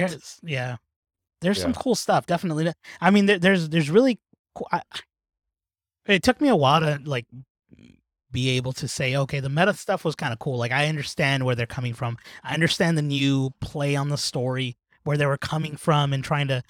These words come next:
Speaker 1: get off, uh, you know, uh, life imitates art. You know, "I, I understand where they were trying to, what they were trying to do." But there was just these moments in the movie, like,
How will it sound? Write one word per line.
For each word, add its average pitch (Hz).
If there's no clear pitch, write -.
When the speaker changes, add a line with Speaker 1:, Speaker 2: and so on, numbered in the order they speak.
Speaker 1:
get 139
off, 135
uh, 120
you 135
know, 117
uh, 123
life 127
imitates 131
art. 123
You 131
know, 131
"I, 120
I 143
understand 135
where 151
they 139
were 127
trying 127
to, 117
what 139
they 151
were 127
trying 135
to 113
do." 113
But 156
there 160
was 160
just -
these 147
moments 139
in 139
the 127
movie, 123
like, 117